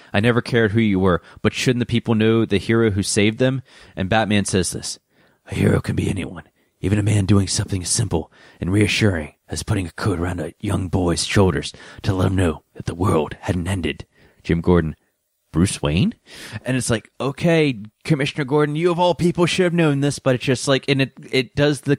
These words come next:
the classic Nolan cutback, and it shows, you know, the night that, um, Bruce Wayne's parents died, and o-, uh, D-, Officer Gordon, um,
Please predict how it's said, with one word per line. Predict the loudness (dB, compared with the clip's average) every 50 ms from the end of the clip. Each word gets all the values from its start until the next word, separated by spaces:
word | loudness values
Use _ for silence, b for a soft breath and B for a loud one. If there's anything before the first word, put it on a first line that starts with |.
| _ -4
the | -6 -4 -2 -2
classic | 0 2 2 2 0 -2 -4 -4
Nolan | 0 2 2 4 2 2 0 -2
cutback, | -2 -2 -2 0 0 0 0 0 0 -4 -8 B B B B B B B _ 0
and | 0 2
it | 2 2 0
shows, | -2 -2 0 0 2 2 4 2 2 0 -2 -2
you | 0 2 2
know, | 2 2 0 -2 -6 -8 -4
the | 0 0 2
night | 4 4 2 2 0 0
that, | 0 0 0 -2 _ 0
um, | 2 4 4 4 4 2 0 -4 _ _ _ _ -2
Bruce | 0 0 2 2 0
Wayne's | 0 -2 -2
parents | 0 0 0 2 2 0 -2 0
died, | 0 2 4 4 4 4 2 0 -2 -4
and | -2 -2 -2 -2 -2
o-, | 0 0 0 0
uh, | 0 -2 -2 -4 -6 -8 -6
D-, | -4 -4 -4 -4 _ -2
Officer | 0 0 0 0 -2 -4 -2 0
Gordon, | 2 2 2 2 2 0 -2 -4 -4 B B B B B B B
um, | B 0 2 2 2 0 -2 -4